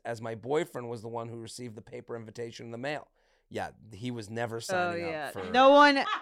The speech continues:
Speaker 2: well, that's kinda goes back to what you were saying before. If you leave any of the wedding things to a man, it will never get done. Even the
Speaker 1: Right.
Speaker 2: gift.
Speaker 1: Absolutely.
Speaker 2: Like, if it were up, if it were Mike alone, no one would ever get a gift.
Speaker 1: Right. I,
Speaker 2: You
Speaker 1: I
Speaker 2: would
Speaker 1: mean,
Speaker 2: just
Speaker 1: I'm the
Speaker 2: wouldn't
Speaker 1: same
Speaker 2: think
Speaker 1: way.
Speaker 2: of it.
Speaker 1: There are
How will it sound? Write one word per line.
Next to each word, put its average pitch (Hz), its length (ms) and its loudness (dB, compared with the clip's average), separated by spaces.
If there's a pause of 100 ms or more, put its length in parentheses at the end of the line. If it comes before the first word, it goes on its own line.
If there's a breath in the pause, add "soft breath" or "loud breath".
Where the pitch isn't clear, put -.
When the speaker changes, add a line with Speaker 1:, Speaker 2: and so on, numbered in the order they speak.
(160)
Speaker 2:
well, 254 100 8
that's 269 220 8
kinda 285 280 6
goes 247 200 8
back 214 220 6
to 226 60 -6
what 175 120 -2
you 185 100 -8
were 175 80 -4
saying 175 420 -2
before. 160 560 0 (260)
If 185 100 -16
you 202 120 -8
leave 247 340 0
any 220 300 0
of 190 100 -2
the 185 100 2
wedding 175 560 2 (280)
things 165 420 -6
to 175 160 -8
a 165 60 -6
man, 160 460 -4
it 165 100 -16
will 165 100 -10
never 139 300 -10
get 127 160 -20
done. - 180 -18
Even 247 220 2
the 220 60 4
Speaker 1:
Right. 175 80 -2
Speaker 2:
gift. - 480 0 (560)
Speaker 1:
Absolutely. 110 240 2
Speaker 2:
Like, 202 140 4
if 247 60 2
it 262 60 10
were 269 100 10
up, 277 200 8
if 220 100 -6
it - 0 -
were 240 120 0
Mike 247 320 4 (220)
alone, 208 420 0
no 190 160 0
one 202 120 2
would 185 100 0
ever 165 160 0
get 143 140 -12
a - 20 -20
gift. - 160 -20 (160)
Speaker 1:
Right. 113 340 0
I, 123 80 4
Speaker 2:
You 226 80 4
Speaker 1:
I - 40 8
Speaker 2:
would - 0 -
Speaker 1:
mean, 220 80 8
Speaker 2:
just 220 120 4
Speaker 1:
I'm 139 40 4
the - 40 8
Speaker 2:
wouldn't 233 160 6
Speaker 1:
same - 100 4
Speaker 2:
think 202 100 2
Speaker 1:
way. 190 40 -2
Speaker 2:
of 165 60 -2
it. 147 160 -2 (160)
Speaker 1:
There 165 260 8
are 170 520 8